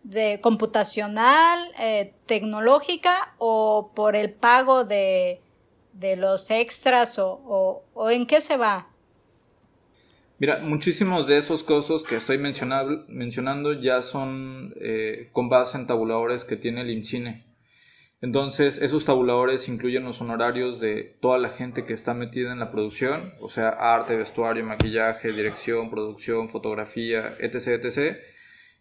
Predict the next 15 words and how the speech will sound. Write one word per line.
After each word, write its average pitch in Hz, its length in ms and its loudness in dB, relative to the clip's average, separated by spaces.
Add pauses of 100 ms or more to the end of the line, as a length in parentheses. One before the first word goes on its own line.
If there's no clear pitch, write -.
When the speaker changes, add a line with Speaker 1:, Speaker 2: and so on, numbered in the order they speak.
(160)
Speaker 2:
Y 127 440 -4
al 120 180 -2
final 127 240 -6
de 123 60 -6
cuentas, 123 520 -6 (240)
eh, 113 460 -4 (580)
esos 127 260 -4
tabuladores 120 580 0
son 123 180 -8
los 117 140 -8
que 110 100 -6
pagan 117 500 -2
a 117 80 -2
la 120 140 0
gente. 135 400 -8